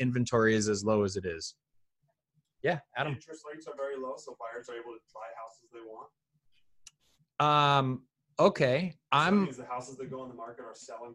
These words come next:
Speaker 2: fast. There's not a lot of
Speaker 1: So,
Speaker 2: inventory.
Speaker 1: so you're talking about demand being high.
Speaker 2: Right.
Speaker 1: Yes, I think interest rates is one of the reasons why demand is as high as it is, but I see that Brian unmuted his mic, so I wanna hear his answer.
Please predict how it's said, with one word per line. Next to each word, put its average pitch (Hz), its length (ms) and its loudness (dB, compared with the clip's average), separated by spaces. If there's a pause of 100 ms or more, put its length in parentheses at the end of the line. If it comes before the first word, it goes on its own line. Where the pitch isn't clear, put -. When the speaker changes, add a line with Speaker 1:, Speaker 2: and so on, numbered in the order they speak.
(100)
Speaker 2:
fast. - 320 -12
There's - 140 -20
not - 140 -8
a - 20 -6
lot - 40 -10
of - 60 -8
Speaker 1:
So, 214 200 8
Speaker 2:
inventory. - 240 4 (120)
Speaker 1:
so - 140 2
you're 185 140 6
talking 185 260 6
about 160 180 4
demand 160 400 6
being 117 220 4
high. 98 240 -6 (100)
Speaker 2:
Right. - 160 -10 (160)
Speaker 1:
Yes, 202 260 6
I 175 80 4
think 220 180 4
interest 160 320 2
rates 156 200 0
is 117 120 0
one 151 180 4
of 190 80 2
the 135 80 6
reasons 120 340 2
why 120 140 4
demand 117 380 2
is 113 100 0
as 104 120 2
high 156 180 6
as 135 120 0
it 104 100 2
is, 113 160 2
but 135 140 6
I 156 60 10
see 214 180 2
that 185 100 4
Brian 170 340 8
unmuted 156 420 4
his 120 120 6
mic, 135 280 4
so 113 100 0
I 120 40 2
wanna 127 140 2
hear 120 180 4
his 110 180 0
answer. 87 360 -6